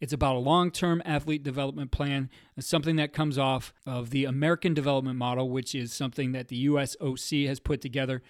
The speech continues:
The idea is that we're able to teach skills in a progression starting at the youngest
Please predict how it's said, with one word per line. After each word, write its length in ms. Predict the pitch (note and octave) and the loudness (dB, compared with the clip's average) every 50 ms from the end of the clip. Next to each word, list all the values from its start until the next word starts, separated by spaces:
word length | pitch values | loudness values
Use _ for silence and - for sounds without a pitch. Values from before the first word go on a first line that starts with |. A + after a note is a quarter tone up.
| - - - - - - - | -20 -20 -20 -20 -20 -16 -6
The 120 | D3 D3+ D3+ | -2 0 2
idea 480 | C#3+ D3 C#3+ C3 C3 D#3+ D#3 D#3 C#3+ - | 2 2 0 2 2 2 2 2 0 -2
is 280 | - D#3 C#3+ C#3+ C3 | -2 0 0 0 0
that 340 | A#2 D3+ D3 C#3 C3+ C#3 - _ - _ - | -2 -2 -2 -2 -2 -4 -8 _ -20 _ -4
we're 180 | E3 E3+ F3+ - | -2 -2 0 2
able 300 | - F3 F#3 F#3+ G3+ G3 | 4 4 4 6 4 4
to 100 | F#3 F3+ | 2 2
teach 400 | E3+ - - F#3+ F3+ D#3 - - _ - | 0 -2 -4 -4 -4 -4 -6 -12 _ -12
skills 460 | - - - - E3 D#3+ D#3 D3 C#3+ | -14 -12 -4 0 0 0 0 -2 -4
in 120 | - E3 | -6 -6
a 60 | C#3 C3 | -6 -4
progression 680 | - C#3+ B2 A2+ C3+ C#3+ C#3 C3 - D3+ C3+ C3+ C3 - | -4 -6 -6 -4 -4 -2 -2 -2 -2 -2 -4 -4 -6 -10
starting 500 | - - - - E3+ E3 F3 F3+ F3+ F3+ - | -14 -12 -4 0 2 2 2 2 0 -4 -6
at 180 | D#3+ C#3+ - | -8 -10 -8
the 60 | - D3+ | -8 -8
youngest 500 | C3+ C3+ D3 D3+ D3+ D3+ C#3+ C#3 - | -6 -4 -2 -2 -2 -4 -4 -8 -10